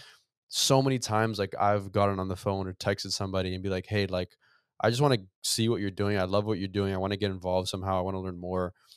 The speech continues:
Like, where can I help?" And things have just sprouted from there, right? It's just, things are just, like, born, and they just, you know, the opportunity creates itself.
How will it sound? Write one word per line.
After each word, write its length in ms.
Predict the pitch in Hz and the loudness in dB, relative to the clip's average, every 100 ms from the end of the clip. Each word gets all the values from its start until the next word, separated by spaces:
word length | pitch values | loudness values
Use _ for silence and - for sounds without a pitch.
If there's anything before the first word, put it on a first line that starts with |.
| _ - | _ -4
Like, 140 | 95 | -4
where 220 | 87 101 | 2 2
can 140 | 104 104 | 2 0
I 100 | 95 | -2
help?" 340 | 95 98 127 - _ _ - | 0 0 0 -6 _ _ -8
And 120 | 110 | -8
things 320 | - 120 123 117 | -4 -2 0 0
have 120 | 101 | 0
just 400 | 104 98 - - _ | 0 -2 -4 -10 _
sprouted 580 | - - - 98 92 90 | -10 -6 2 2 2 -2
from 180 | - 90 | -6 -4
there, 260 | 90 69 _ - | -4 -6 _ -4
right? 180 | 92 95 | -2 -2
It's 160 | 101 | -4
just, 240 | 113 95 - | -4 -6 -2
things 240 | 110 110 | -2 -2
are 60 | 107 | -4
just, 260 | 98 90 | -4 -4
like, 220 | 98 90 | -4 -4
born, 260 | 90 98 101 | -2 -2 -2
and 120 | 90 | -4
they 80 | 87 | -10
just, 240 | 95 90 - | -8 -10 -6
you 120 | 104 | -6
know, 40 | |
the 140 | 92 95 | -2 0
opportunity 500 | 98 104 - 117 117 | 0 0 -6 -4 -4
creates 440 | - 110 101 107 | -4 -2 -2 -2
itself. 440 | 98 - 107 95 | -6 -2 0 0